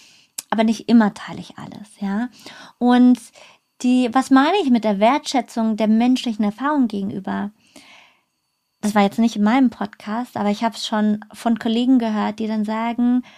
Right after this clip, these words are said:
es ist eine Form von Dummheit, wenn der Mensch krank wird. Und da muss ich sagen, uh, <laughs> ähm, das ist eine Form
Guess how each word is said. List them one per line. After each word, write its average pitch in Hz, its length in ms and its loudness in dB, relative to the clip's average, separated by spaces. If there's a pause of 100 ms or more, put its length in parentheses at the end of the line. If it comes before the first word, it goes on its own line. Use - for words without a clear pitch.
(1120)
es 233 120 0
ist 285 140 0
eine 262 160 4
Form 277 400 0
von 208 440 -2
Dummheit, 233 840 0 (460)
wenn 226 160 2
der 233 100 4
Mensch 240 300 2
krank 208 440 -6
wird. - 340 -18 (2250)
Und 247 260 4
da 254 80 0
muss 254 160 2
ich 254 80 -6
sagen, 254 240 0 (200)
uh, 359 540 6 (680)
<laughs> - 40 4 (1200)
ähm, 226 640 2 (100)
das 302 300 -2
ist 277 280 -4
eine 226 300 0
Form 269 760 0